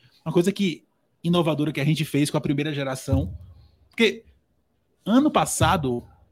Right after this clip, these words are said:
a gente ainda não tinha levantado capital,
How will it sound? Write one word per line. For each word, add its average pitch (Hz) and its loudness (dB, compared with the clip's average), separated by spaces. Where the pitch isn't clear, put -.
a - 0
gente 151 2
ainda 151 0
não 143 -2
tinha 135 -2
levantado 131 -4
capital, 135 -4